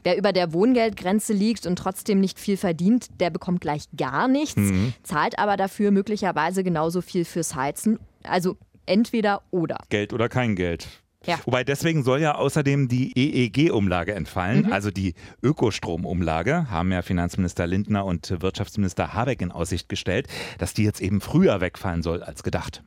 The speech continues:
Speaker 1: Aber ein bisschen ist das wie bei Stufenmodellen, wenn es dann um die Steuer geht. Also harte Grenzen sind einfacher als prozentuale Modelle wie Negativsteuern zum Beispiel.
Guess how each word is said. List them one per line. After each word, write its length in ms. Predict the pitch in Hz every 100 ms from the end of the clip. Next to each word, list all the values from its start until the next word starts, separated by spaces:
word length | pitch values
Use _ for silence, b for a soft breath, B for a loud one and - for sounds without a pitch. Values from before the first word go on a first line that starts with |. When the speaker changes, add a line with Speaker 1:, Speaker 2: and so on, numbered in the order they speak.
| - B B B B
Speaker 1:
Aber 140 | - 196
ein 80 |
bisschen 260 | 214 - 247
ist 140 | 208
das 200 | 240 220
wie 120 | 226 202
bei 200 | 202 196
Stufenmodellen, 1000 | - 240 277 285 262 226 190 202 262 226
wenn 140 | 214
es 120 | 214
dann 180 | 214 202
um 120 | 208
die 100 | 202
Steuer 400 | - 170 190 240
geht. 420 | 220 233 240 247
Also 240 | 180 180 196 - -
harte 320 | 175 240 269
Grenzen 540 | 202 165 175 254 277 214
sind 160 | 214 -
einfacher 720 | 95 214 262 262 262 226 -
als 280 | 185 - -
prozentuale 960 | - 208 - 202 - - 156 185 269
Modelle 640 | 208 170 160 160 202 220 180
wie 280 | 185 185 -
Negativsteuern 840 | 165 214 254 247 247 - 196 214 233
zum 160 | 233
Beispiel. 380 | 190 202 - 240